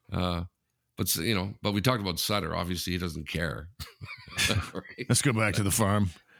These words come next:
Speaker 1: Yeah, <laughs> exactly. Yeah. Uh, for sure, there's pressure, of course, you know.
Speaker 2: I, I wanna draw your attention to the date, April sixteenth, twenty nineteen. Okay?
Speaker 1: Okay.
Speaker 2: Got that
Speaker 1: Mm-hmm.
Speaker 2: in your mind's eye?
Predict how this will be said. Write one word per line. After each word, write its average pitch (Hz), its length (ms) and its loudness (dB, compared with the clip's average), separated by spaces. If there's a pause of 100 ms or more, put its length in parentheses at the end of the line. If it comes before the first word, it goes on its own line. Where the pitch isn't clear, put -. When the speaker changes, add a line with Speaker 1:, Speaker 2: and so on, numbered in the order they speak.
(160)
Speaker 1:
Yeah, 101 280 0
<laughs> - 20 -4
exactly. - 840 -4
Yeah. 104 240 -8 (580)
Uh, 98 180 -2
for 151 220 0
sure, 415 260 2
there's 104 220 2
pressure, 85 500 -2
of 90 140 -6
course, 180 340 -4 (200)
you 92 100 -10
know. 107 140 -10 (340)
Speaker 2:
I, - 40 4
I - 20 6
wanna 139 200 6
draw 127 220 6
your 120 180 4
attention 110 460 4
to 98 60 4
the 90 80 4
date, 101 260 6
April 107 300 6
sixteenth, 104 580 4
twenty 104 380 4
nineteen. 90 760 2 (800)
Okay? 107 380 4
Speaker 1:
Okay. 98 180 0 (400)
Speaker 2:
Got 90 160 2
that 101 120 6
Speaker 1:
Mm-hmm. 101 100 6
Speaker 2:
in 101 60 4
your 101 100 6
mind's 101 400 4
eye? 113 320 4